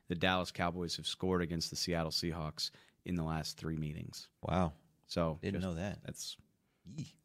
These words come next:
Speaker 1: they did not score a touchdown last year. Uh, field goal fest, Dez drop fest, ugly, ugly, ugly, and then twenty fifteen,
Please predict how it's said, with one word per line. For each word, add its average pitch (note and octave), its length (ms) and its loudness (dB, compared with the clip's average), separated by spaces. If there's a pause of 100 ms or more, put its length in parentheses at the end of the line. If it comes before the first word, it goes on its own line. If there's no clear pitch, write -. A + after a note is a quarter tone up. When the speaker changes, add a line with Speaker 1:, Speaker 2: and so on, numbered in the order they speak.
Speaker 1:
they F2+ 180 4
did G2+ 180 6
not G#2+ 180 6
score G2+ 240 2
a F#2 40 0
touchdown G2 640 4
last A2 400 4
year. B2+ 260 0 (500)
Uh, F2+ 280 6
field A2 300 4
goal G#2+ 180 6
fest, - 520 4 (760)
Dez G#2 300 6
drop G#2 280 6
fest, - 520 4 (840)
ugly, G2+ 320 6
ugly, G2 320 4
ugly, G2+ 500 2
and F2 160 0
then F2 320 2
twenty F#2+ 360 2
fifteen, F2 680 0